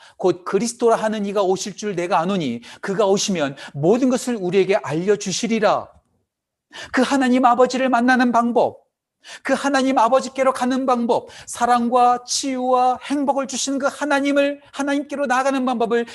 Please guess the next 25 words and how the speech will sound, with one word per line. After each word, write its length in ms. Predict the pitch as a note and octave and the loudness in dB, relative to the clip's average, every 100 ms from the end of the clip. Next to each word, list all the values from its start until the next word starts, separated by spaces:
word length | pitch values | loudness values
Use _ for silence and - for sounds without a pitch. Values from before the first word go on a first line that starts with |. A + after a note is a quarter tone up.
| - | -12
메시아가 640 | D3 G#3 D4 - C#4 C4 B3+ | 0 0 2 0 0 2 0
오시면 400 | A#3+ - B3+ A#3 | -2 -4 -6 -4
알려주실 520 | A#3 C4 B3 - A#3+ | -4 -6 -8 -10 -2
거예요. 760 | B3+ A#3 A#3+ A#3+ G#3+ F3 - _ _ _ _ _ _ - B3+ | 2 4 4 4 4 0 -8 _ _ _ _ _ _ -4 0
"아직 260 | C4 D4+ | 2 2
메시아가 400 | C#4+ D4 D4+ C#4 | 2 4 4 4
오시지 320 | C#4 B3+ B3 C#4 | 2 0 0 0
않았기 280 | C#4+ D4 | 0 -2
때문에 160 | D4+ C#4+ | -6 -2
우리는 260 | D4+ D4+ D4+ | 0 0 0
몰라요." 480 | D4+ D4 C#4+ D4 | 2 4 4 4
라고 180 | B3 A#3 | 2 2
말하는 280 | A3 A3 G#3+ | 0 -2 -4
것과 300 | G#3 G#3 - | -8 -10 -4
똑같은 440 | F#4+ F#4 E4+ D4+ A#3+ | -6 -2 -6 -4 -6
거죠. 340 | F3 - C#3 - - | -6 -8 -16 -16 -6
그때 460 | - D4+ C#4 A3 G#3 - - | -2 0 4 4 4 -8 -2
예수님께서 680 | A3+ - D#4+ D#4+ D4 C#4+ C4+ | 0 2 0 -2 -2 0 0
아주 280 | B3 D4 G4+ | 4 4 4
중요한 280 | - E4 D#4+ | 2 2 4
말씀하십니다. 640 | B3+ - A3 - F#3+ D#3 A#2+ | 2 0 -4 -6 -10 -12 -12
이 120 | D3+ | -8
말씀 300 | D#3+ D3 C#3+ | -8 -8 -14
진짜 480 | - F#4 F4 - E4 | -12 -12 -10 0 0
중요해요. 640 | - A#3 F3+ C#3 B2+ C3 | 0 -8 -6 -8 -10 -16